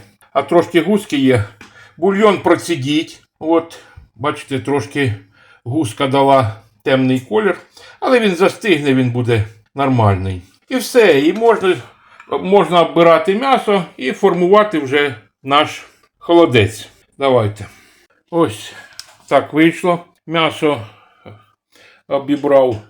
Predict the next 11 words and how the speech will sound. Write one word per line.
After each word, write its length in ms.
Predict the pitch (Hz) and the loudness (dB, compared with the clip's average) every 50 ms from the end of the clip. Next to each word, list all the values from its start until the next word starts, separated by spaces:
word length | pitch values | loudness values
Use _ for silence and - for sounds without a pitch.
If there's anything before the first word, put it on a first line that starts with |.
| _ _ _ _ | _ _ _ _
з 200 | - - - - | -20 -20 -20 -18
костей. 800 | - - 139 104 - - _ _ _ - 160 165 180 185 185 170 | -10 -8 -8 -8 -8 -16 _ _ _ -6 -2 0 0 0 0 -2
Бачите, 420 | 151 160 165 165 - - - 120 | -4 -6 -6 -6 -8 -8 -6 -6
ось 180 | 120 107 - 139 | -6 -6 -6 -8
о 80 | 113 | -8
кості 560 | 107 - 156 165 165 160 - - 170 165 151 - _ _ _ _ _ _ _ _ _ | -8 -8 -8 -8 -8 -8 -8 -8 -6 -6 -6 -8 _ _ _ _ _ _ _ _ _
собакам 500 | - 160 151 165 165 156 156 160 156 151 | -12 -8 0 2 2 2 2 -2 -4 -4
будуть. 300 | 151 156 156 151 143 - - _ _ _ _ _ _ - | -4 -4 -2 -4 -4 -6 -12 _ _ _ _ _ _ -12
Бульйоном 640 | 131 143 147 147 143 156 147 143 135 135 131 120 | -8 -6 -6 -4 -2 0 2 2 2 0 0 -2
зараз 380 | 110 135 127 123 131 127 120 110 | -4 -2 -2 -2 -2 -4 -4 -2
зальємо. 640 | 131 135 139 147 151 170 185 196 202 196 190 | -2 -2 -2 0 -2 0 2 4 4 4 2